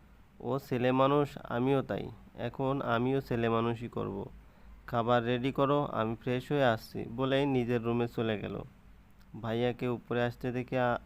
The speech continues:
আবারও নিজের রুমে চলে এলাম আমি। ভাইয়া রুমে যাওয়ার পর আবার সেখানে গেলাম আমি। ফুপ্পি খাবার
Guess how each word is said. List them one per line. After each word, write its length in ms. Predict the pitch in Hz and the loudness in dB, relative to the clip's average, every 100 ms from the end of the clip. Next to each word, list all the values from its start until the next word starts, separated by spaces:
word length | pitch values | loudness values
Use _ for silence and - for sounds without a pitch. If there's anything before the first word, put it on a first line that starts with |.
| - | -6
আবারও 500 | 123 120 127 123 139 | -2 0 0 0 0
নিজের 460 | 131 117 113 113 | -2 -2 -2 -2
রুমে 240 | 110 110 113 - | 0 0 -2 -4
চলে 260 | 110 110 | -2 0
এলাম 180 | 107 107 | 0 0
আমি। 260 | 104 101 101 - - - - - - 113 | -2 -4 -8 -12 -20 -20 -20 -20 -14 -4
ভাইয়া 280 | 123 135 | 0 2
রুমে 300 | 131 131 139 | 2 2 2
যাওয়ার 240 | 135 143 139 | 4 6 6
পর 360 | - 135 113 127 127 - - | 4 4 4 2 -6 -14 -6
আবার 400 | 123 123 135 131 | 0 2 2 2
সেখানে 460 | - 120 123 120 | -2 -2 2 2
গেলাম 300 | 107 110 107 | 0 0 0
আমি। 300 | 104 101 - - - - - - - - | 0 -2 -8 -12 -20 -20 -20 -20 -20 -8
ফুপ্পি 400 | 135 - 139 139 - | -8 -6 -4 -4 0
খাবার 420 | 120 113 117 113 | 2 4 4 2